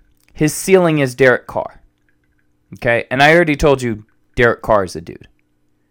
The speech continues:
Like, so he can absolutely be a dude. But I don't know. I, I don't know what it takes.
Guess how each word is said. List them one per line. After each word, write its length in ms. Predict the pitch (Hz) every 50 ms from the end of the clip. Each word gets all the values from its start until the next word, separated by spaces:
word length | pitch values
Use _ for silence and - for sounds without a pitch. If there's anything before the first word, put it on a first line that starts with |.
| _ _ _ _ _ _ _ -
Like, 240 | - 131 135 135 -
so 320 | - 180 160 151 147 147 - _ _ _ _ _ _ _ _ -
he 160 | - 170 196
can 400 | 180 - 208 220 294 277 196 - -
absolutely 680 | - 190 202 202 - - 226 233 254 262 - 208 180 160
be 160 | 151 151 135
a 20 |
dude. 260 | 110 101 76 - - _ _ _ _ _ _ _ _ _ _ _ _ _ _ _ _ _ _ _ _ _ _ _ _ _ _ _ _ _ _ _ _ _ _ _ _ _ _ _ _ _ _ _ _
But 100 | - 123
I 160 | 127 123 123 123
don't 160 | 120 117 117
know. 320 | 113 113 110 107 104 - _ - - _ _ _ _ _ - _ _ _ _ _ _ _ _ _ _ _ -
I, 140 | - 95 - _ _ _ _ _ - -
I 160 | - 104 107
don't 140 | 104 104 104
know 120 | 104 104
what 140 | 104 104 101
it 120 | 98 -
takes. 400 | - 98 92 95 98 - - -